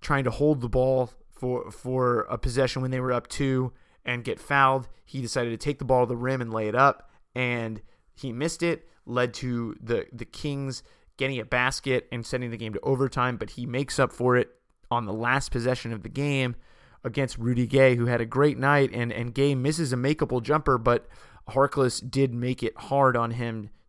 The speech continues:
to knock that down. Rudy Gay finished with twenty-nine and fourteen, uh, for the Kings as well. So a lot of guys having good games. Darren Collison also had, uh, a good game,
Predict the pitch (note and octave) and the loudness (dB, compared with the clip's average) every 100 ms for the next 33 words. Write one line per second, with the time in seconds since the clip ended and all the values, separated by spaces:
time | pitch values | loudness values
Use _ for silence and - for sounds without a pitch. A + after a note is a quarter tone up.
0 | - C3 B2 A#2+ - A#2+ A2 A#2+ A#2+ A#2 | -8 -4 -2 -2 -2 -2 -2 -2 -2 -4
1 | - - _ C3 E3 C#3 E3+ E3+ - A2 | -8 -20 _ -2 0 2 2 2 -4 -8
2 | A2+ A2 - A#2+ A2+ A2+ A2 G#2+ - B2 | -8 -8 -4 -2 0 -2 -2 -6 -4 -4
3 | - - A#2+ A#2 - _ _ _ _ _ | -4 -4 -4 -4 -8 _ _ _ _ _
4 | _ _ _ _ _ - B2 G2+ - A#2 | _ _ _ _ _ 0 2 2 -2 -2
5 | - C3 B2 A2 - A2+ A2 B2+ C#3+ A#2+ | -2 -4 -2 -6 -8 -8 -2 2 4 2
6 | - A#2 A2 - - A#2 D3+ D3 C#3+ C3+ | 0 -2 -2 -8 -8 2 2 4 2 2
7 | C3 A#2+ B2 B2 A#2+ A#2 B2 A2 - B2 | 0 0 -2 0 -2 0 0 0 0 2
8 | B2 - A#2 A2+ A#2 A#2+ A#2+ A#2+ A2+ - | 2 -2 -4 -4 -2 -2 0 -2 -4 -14
9 | - - - A2 A2 A2+ A2 A#2+ A#2 B2+ | -20 -20 -4 0 0 0 -2 -2 -2 -2
10 | A#2+ A#2 A2+ | -2 -2 -4